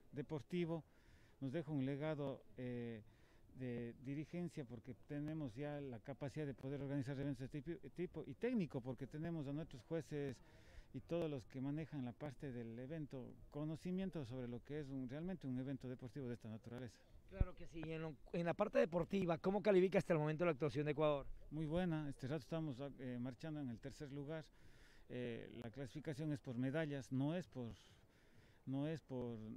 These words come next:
Speaker 1: eh, puntos en, en este tipo de eventos, es medallero. Y obviamente nosotros sabíamos la situación,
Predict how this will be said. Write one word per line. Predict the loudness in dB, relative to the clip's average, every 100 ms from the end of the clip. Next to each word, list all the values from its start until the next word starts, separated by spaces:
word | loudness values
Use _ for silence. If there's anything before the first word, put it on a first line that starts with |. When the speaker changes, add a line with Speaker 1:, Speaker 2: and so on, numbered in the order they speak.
| -6
Speaker 1:
eh, | -6 -4
puntos | 0 0 0 -2
en, | 0 0 0 -2 -6
en | -4 -4
este | -6
tipo | -8 -6 -4
de | -2
eventos, | 0 -2 -2 -4 -6
es | -8 -2
medallero. | 0 0 0 2 0 -2 -10 -20 -20 -20 -4
Y | 0
obviamente | 2 4 2 2 2
nosotros | 2 0 -4 -2
sabíamos | 0 2 2 2 2
la | 0
situación, | -4 -4 -2 0 0 -2